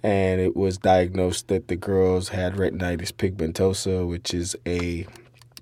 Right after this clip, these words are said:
disease, rare disease area that, uh, shuts off the rods and cones in the eye.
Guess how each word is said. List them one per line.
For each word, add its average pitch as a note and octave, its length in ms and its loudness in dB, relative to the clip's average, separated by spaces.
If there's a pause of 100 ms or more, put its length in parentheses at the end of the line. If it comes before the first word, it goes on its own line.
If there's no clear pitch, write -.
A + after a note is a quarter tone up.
(640)
disease, B2+ 500 6
rare B2+ 220 10
disease A2+ 460 6
area G2 440 4 (100)
that, F#2 360 2
uh, F#2 460 -2
shuts - 500 4
off G#2 240 8
the G#2+ 120 0
rods F#2+ 380 4
and F2+ 140 0
cones F2+ 640 0 (260)
in F#2 320 2
the F2 260 -4
eye. F2 440 -2